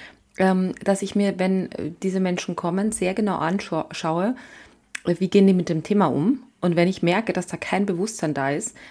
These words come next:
dann würde ich selbst in der ersten Stunde darauf hinweisen. Also jetzt nicht sagen, ähm,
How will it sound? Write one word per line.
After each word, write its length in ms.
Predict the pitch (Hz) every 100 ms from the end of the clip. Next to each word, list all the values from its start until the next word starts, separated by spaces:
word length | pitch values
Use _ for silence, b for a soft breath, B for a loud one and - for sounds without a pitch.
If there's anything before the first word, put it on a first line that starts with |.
| B
dann 120 | 160 160
würde 140 | 208
ich 120 | 220
selbst 260 | 180 180 -
in 40 | 175
der 80 |
ersten 280 | 113 - 202
Stunde 520 | 196 180 196 170 208 214
darauf 240 | 170 165 -
hinweisen. 460 | 208 160 139 151
Also 160 | 139 160
jetzt 240 | 180 -
nicht 240 | 247 294 -
sagen, 400 | 180 190 202 214 B B B B -
ähm, 680 | 196 185 180 180 175 -